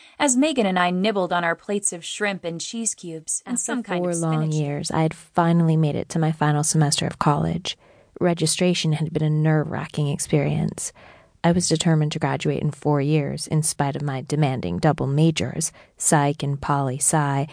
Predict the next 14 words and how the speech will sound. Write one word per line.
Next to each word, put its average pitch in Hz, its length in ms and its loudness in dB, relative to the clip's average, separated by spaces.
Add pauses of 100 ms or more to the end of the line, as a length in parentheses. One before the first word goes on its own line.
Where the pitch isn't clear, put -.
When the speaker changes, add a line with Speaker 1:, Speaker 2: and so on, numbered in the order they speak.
(240)
Speaker 2:
with 156 120 2
a 156 80 2
focus 156 360 0
on 143 200 2
world 151 280 2
affairs, 135 440 -4
and 156 180 2
my 151 140 4
final 165 440 2
requirement 139 600 -2
for 147 100 -2
my 139 160 -2
psych 143 340 -2
major, 139 440 -2